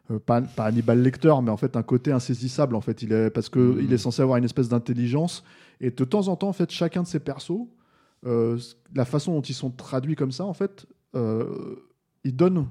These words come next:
Speaker 1: raison à leur, à, à ce que t'as pensé, en fait. Et du coup, euh, par exemple, je vais te donner un exemple. Le,
Speaker 2: Mhm.
Speaker 1: l'assassin, à un moment donné, il y a une scène, en fait, toute, euh, toute, euh, relativement toute, euh,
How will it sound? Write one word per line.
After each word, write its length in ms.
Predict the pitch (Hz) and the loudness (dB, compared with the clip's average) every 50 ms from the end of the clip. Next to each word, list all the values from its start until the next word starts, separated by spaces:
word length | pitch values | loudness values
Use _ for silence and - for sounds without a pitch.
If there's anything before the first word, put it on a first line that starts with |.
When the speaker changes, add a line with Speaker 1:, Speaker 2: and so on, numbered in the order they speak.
| 135 - - _ - | -8 -16 -18 _ -14
Speaker 1:
raison 360 | - 120 135 135 135 160 160 | 0 2 2 4 4 2 0
à 60 | 143 | 2
leur, 220 | 131 127 123 - - | 0 0 -2 -2 -2
à, 120 | 123 123 - - | -2 -2 -2 -4
à 60 | 120 | -6
ce 80 | - | -2
que 80 | - 131 | -2 -4
t'as 180 | 127 - 143 127 | 2 2 2 2
pensé, 300 | 131 139 131 123 - 139 | 2 0 -4 -2 -4 -6
en 80 | 120 | -4
fait. 200 | - 117 113 - - | -4 -6 -8 -8 -6
Et 180 | - 127 123 120 | -2 0 0 0
du 160 | 117 117 131 | 0 -2 -6
coup, 280 | 131 - 220 247 262 - - - - - _ _ _ _ - | -2 2 2 2 2 0 -6 -20 -20 -20 _ _ _ _ -2
euh, 380 | 127 117 117 117 113 110 120 127 143 147 151 143 - 76 - - - 123 | 0 2 2 2 2 0 -2 -4 -6 -8 -10 -10 -10 -12 -12 -14 -14 -8
par 100 | - 127 131 | -4 -2 0
exemple, 180 | 135 156 175 | 0 0 2
je 60 | 147 135 | 0 0
vais 40 | |
te 40 | 127 | 2
donner 140 | 127 131 135 | 2 2 2
un 80 | 131 127 | 2 0
exemple. 300 | 120 110 113 101 110 107 | 0 0 -2 0 2 4
Le, 160 | 113 123 123 | 6 6 6
Speaker 2:
Mhm. 80 | 127 | 6
Speaker 1:
l'assassin, 380 | 123 110 101 - 120 117 - 185 | 4 2 4 2 2 2 2 2
à 40 | 214 | 4
un 40 | 190 | 4
moment 200 | 131 120 120 120 | 4 4 4 4
donné, 180 | 120 127 160 | 4 4 4
il 80 | 185 180 | 2 2
y 40 | 127 | 2
a 20 | |
une 100 | 110 117 | 0 -2
scène, 260 | 117 - 143 139 135 | -2 -2 -2 0 0
en 40 | 117 | -2
fait, 140 | - 123 123 | -2 -4 -6
toute, 300 | - - 143 127 - - | -4 -6 -8 -6 -2 -2
euh, 160 | 113 107 107 | 0 0 0
toute, 300 | 107 - 127 120 - - | -2 -4 -8 -8 -6 -6
euh, 320 | 120 110 104 104 107 107 107 | -8 -6 -6 -6 -8 -8 -8
relativement 500 | 104 110 120 117 117 - 127 117 117 123 | -8 -6 -6 -8 -8 -10 -8 -6 -4 -4
toute, 260 | 120 - 139 123 - | -4 -6 -12 -10 -8
euh, 280 | 110 104 104 104 101 | -8 -8 -8 -10 -12